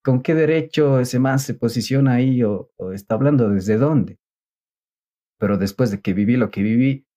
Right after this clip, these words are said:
y crear me ha permitido como que esa catarsis, ahora cuando veo a, a creativos y veo algo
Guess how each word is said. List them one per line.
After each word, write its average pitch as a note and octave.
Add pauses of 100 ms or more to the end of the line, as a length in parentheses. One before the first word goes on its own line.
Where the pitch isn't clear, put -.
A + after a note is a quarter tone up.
(600)
y A2
crear G#2+
me G2+
ha F#2+
permitido A2
como F#2+
que F#2+
esa E2+ (120)
catarsis, C3+ (460)
ahora A2
cuando G2
veo A#2 (120)
a, F#2+
a -
creativos G2+
y G2+
veo A2
algo A2+